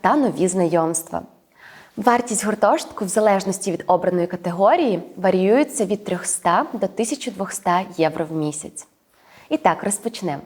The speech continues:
Категорія А. Економ. Це комфортабельні двомісні кімнати із санвузлом та загальною кухнею. Це відмінно підійде для студентів, які люблять компанію. Душ, туалет у кімнаті, блоці або ж на поверсі.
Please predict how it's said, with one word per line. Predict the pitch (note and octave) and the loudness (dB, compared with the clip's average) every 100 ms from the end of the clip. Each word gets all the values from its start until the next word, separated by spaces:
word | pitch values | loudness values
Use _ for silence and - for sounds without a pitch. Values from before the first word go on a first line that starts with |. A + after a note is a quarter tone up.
| - | -10
Категорія | F#3+ G3+ G3 C#4+ C4+ A#3 - | -6 -2 2 4 4 2 0
А. | C#3+ - - | -4 -6 -4
Економ. | G#3 G#3+ F#3 C#3+ D#3 - _ - - - | -2 0 -2 -2 -8 -20 _ -20 -20 -2
Це | - G4+ | 0 2
комфортабельні | C4+ - - G3 A3 G#3+ F#3+ | 0 -2 2 2 2 2 0
двомісні | E3+ F#3+ F#3 F#3+ F#3 | 0 0 0 -2 -4
кімнати | F3 E3+ F3+ D#4 - C#4 - | 0 2 2 2 0 -4 -4
із | G#3+ - | -8 -4
санвузлом | G3 F3+ F3+ - F#3 D4 | -2 -2 -4 0 2 2
та | D#4+ G#3 | 2 0
загальною | F#3+ D#3+ D#3+ E3+ E3+ E3 | 0 -2 2 2 2 -2
кухнею. | D#3+ E3+ D#3 - D#3 - _ _ _ - - - | -2 -6 -8 -10 -14 -16 _ _ _ -20 -18 -10
Це | - C4+ | 0 2
відмінно | A#3+ G3+ A#3 A3+ G3 | 4 4 4 4 2
підійде | - G3 F#3+ F#3 | -2 -4 2 2
для | F3+ | 2
студентів, | F3+ E3+ E3+ A3+ D#4 F#3+ | -4 0 2 4 2 -2
які | F#3 F#3 F#3 F#3+ F3 | -2 -2 2 0 2
люблять | G#3+ A#3+ F3 - | 2 2 0 0
компанію. | - F3 F3+ E3 D#3 D#3 - - _ - - - | -10 -10 -2 -2 -2 -6 -10 -18 _ -20 -20 -10
Душ, | F3+ B3 A#3+ - | 2 4 4 0
туалет | G3 F#3 F#3+ A3+ F#4+ - - - - | 0 2 4 4 4 -2 -18 -16 -6
у | - | 0
кімнаті, | C#4+ F#3 D#3+ E3 C4+ D4 | 2 4 2 -2 -8 -10
блоці | F#3 F3+ F#3 C4 - | -4 2 2 2 -2
або | - E3+ F3+ | -2 0 0
ж | G3 | -2
на | F#3 | -6
поверсі. | - E3 D#3+ - - | -2 -4 -4 -10 -12